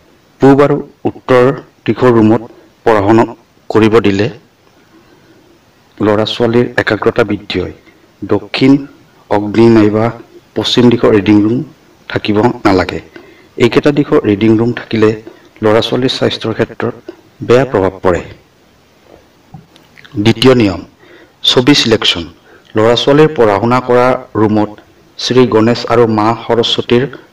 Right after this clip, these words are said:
ফটো ৰাখিব লাগে। লগতে এইটো চাব লাগে যে ল'ৰা ছোৱালীৰ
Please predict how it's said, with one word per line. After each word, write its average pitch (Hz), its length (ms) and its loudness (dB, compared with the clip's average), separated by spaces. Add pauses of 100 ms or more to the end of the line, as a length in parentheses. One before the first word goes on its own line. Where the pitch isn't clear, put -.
(120)
ফটো - 280 -2
ৰাখিব 98 240 -2 (100)
লাগে। 82 200 -12 (440)
লগতে 113 340 2 (280)
এইটো 117 260 2 (280)
চাব 113 160 0 (140)
লাগে 107 200 0 (140)
যে 117 180 2
ল'ৰা 104 260 0
ছোৱালীৰ 113 320 0